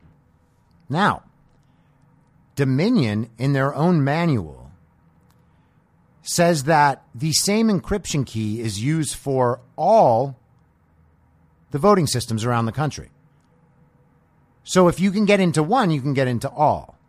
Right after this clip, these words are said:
That's my understanding. I am not a tech guy. But they're not secure, and people were sounding the alarm on their insecurity before the election. Why don't you know about it?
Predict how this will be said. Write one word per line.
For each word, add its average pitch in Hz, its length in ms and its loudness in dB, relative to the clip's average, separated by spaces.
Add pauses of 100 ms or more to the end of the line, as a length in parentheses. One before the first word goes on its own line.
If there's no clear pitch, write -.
(880)
That's 127 200 -4
my 143 260 4
understanding. 120 540 -2
I 110 140 -2
am 139 140 0
not 151 220 2
a 143 100 0
tech - 280 -4
guy. 82 220 -12 (2750)
But 143 160 -2
they're 208 160 2
not 196 220 6
secure, 123 680 -6 (260)
and 151 200 -2
people 190 240 0
were 170 140 2
sounding 170 460 0
the 151 120 2
alarm 165 420 0
on 170 300 2
their 147 180 2
insecurity 120 540 -4
before 143 480 0
the 120 120 -2
election. 117 540 -4
Why 92 220 -2
don't 123 260 -2
you 127 80 -2
know 127 240 2
about 190 300 2
it? 233 120 -4